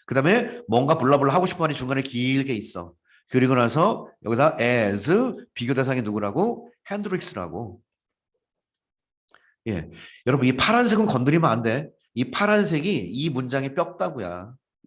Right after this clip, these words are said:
이게 익숙해지면 돼요. 얼마나 쉬워요. 이거 못 해요, 솔직히.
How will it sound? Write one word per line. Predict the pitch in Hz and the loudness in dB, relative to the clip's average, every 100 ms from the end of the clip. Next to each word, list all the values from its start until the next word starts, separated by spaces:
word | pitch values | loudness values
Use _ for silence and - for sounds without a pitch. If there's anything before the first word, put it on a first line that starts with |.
| _ | _
이게 | 190 202 | -4 0
익숙해지면 | 208 - 208 165 175 | 0 0 2 2 0
돼요. | 127 127 120 | 2 2 2
얼마나 | 160 196 202 | 2 4 4
쉬워요. | 202 165 160 147 - _ _ _ _ _ _ _ | 2 -2 -4 -6 -14 _ _ _ _ _ _ _
이거 | 165 190 | -2 2
못 | 156 151 | 2 2
해요, | 160 | 0
솔직히. | 156 165 - - | -2 -6 -10 -16